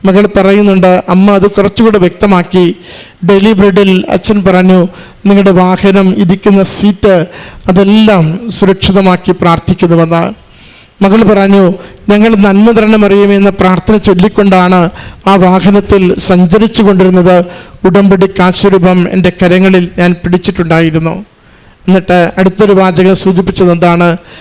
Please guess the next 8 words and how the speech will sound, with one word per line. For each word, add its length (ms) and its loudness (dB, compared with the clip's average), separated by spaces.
വാഹനം 640 2
നേരെ 260 2
തിരിഞ്ഞു 340 4
നിന്നു, 320 2
മറ്റേ 240 0
വാഹനം 500 2
ബ്രേക്കിട്ട് 560 -2
നിന്നു. 380 -4